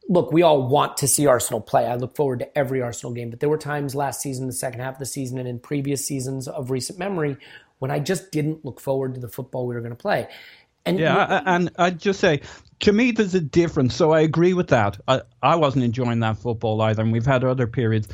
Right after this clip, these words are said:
Speaker 2: I do think s-, there's a difference when our options are so poor and we don't play well versus when our options are kind of what the plan was and we don't play
Speaker 1: Okay,
Speaker 2: well.
Speaker 1: no, that, that, that's fair. I, I look at it this way. I think pulling out Giroud and putting in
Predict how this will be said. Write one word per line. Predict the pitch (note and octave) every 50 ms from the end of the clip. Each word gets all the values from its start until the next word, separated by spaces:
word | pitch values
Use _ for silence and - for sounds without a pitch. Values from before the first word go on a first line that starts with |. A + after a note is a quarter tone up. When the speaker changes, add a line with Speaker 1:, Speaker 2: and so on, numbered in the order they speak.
| - - - - _ _
Speaker 2:
I | B2+ C3+
do | C3 F3 G#3+ A3
think | G#3+ G#3+ G#3 F#3+ D#3
s-, | - - _ _
there's | - E3 D#3 C#3
a | D#3
difference | B2+ A2 - D3+ D3 - D3+ C3 C3 A#2+ - -
when | C#3 C3 B2+ B2+
our | A#2 A#2 A2+ A2 G#2+ -
options | - C3 C3+ C3+ - - - C3+ B2+ A#2 G#2+
are | B2 A2
so | - - B2+ A#2
poor | A2+ A2+ - F3+ E3 D3+ C3+ B2 A#2+ A#2 A#2 A#2 - _ _ _ _ _ _ _ _ _ _ _
and | - B2+ B2+ B2
we | B2 B2
don't | A2 C3+ B2 A2+ A2+
play | G#2+ B2 A#2+ A2+ A2
well | A2 A2+ A2 G#2+ G#2+
versus | G2+ G#2 A#2+ A2+ A2 - - A2 G#2+ - - - - - _ _
when | - C#3+ C#3 C3+
our | B2+ B2+ B2 A#2
options | B2 D3 D3 - - - D3 C#3 C3 -
are | - G2+
kind | - C#3 C3+ C3 B2 A#2
of | A2 G2
what | B2+ B2+ B2 -
the | - A2+
plan | - - - C#3 C#3 C3+ B2+ B2
was | A2+ A2+ G#2+ G2+ G2 F#2
and | G#2+ G2+
we | G#2 G#2 G2
don't | - G2+ G2 G2 F#2
play | - - G#2
Speaker 1:
Okay, | - B3+ - G3 D3
Speaker 2:
well. | F#3+ G2 G2+
Speaker 1:
no, | G#3+ A3 A3
that, | G#3 A#3 A#3 - G#3
that, | A3+ A3 G#3+ A3+
that's | A3+ G#3+ G3+ -
fair. | - A#3+ A#3 F#3+
I, | F3+ F#3+ A3+ B3 - -
I | A#3 C4
look | C#4+ C#4+ A#3
at | F#3+
it | D#3+
this | - G3 E3 -
way. | E3 C#3 C3+ -
I | F3+ G3+ B3
think | B3 C4+ A3 E3+ -
pulling | - F#3 G3+ G#3 G#3+ G#3+
out | G#3 G#3
Giroud | G3 D3 F3+ F3 D#3+ D3+ D3 C#3+ C#3 D#3
and | E3+ C#3 C#3 C3
putting | - - - E3+ D#3+ D#3+ D#3 D3
in | D3 C#3+ C#3+ C#3